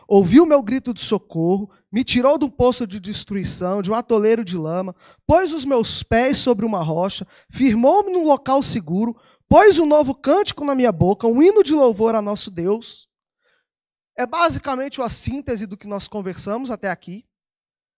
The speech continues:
Deus, da onde ele me tirou, aonde ele me pôs, e ele conclui esse, esse pequeno trecho dizendo assim:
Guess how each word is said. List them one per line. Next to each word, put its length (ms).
Deus, 220
da 100
onde 220
ele 100
me 120
tirou, 460
aonde 460
ele 180
me 120
pôs, 460
e 160
ele 180
conclui 760
esse, 320
esse 300
pequeno 500
trecho 420
dizendo 380
assim: 300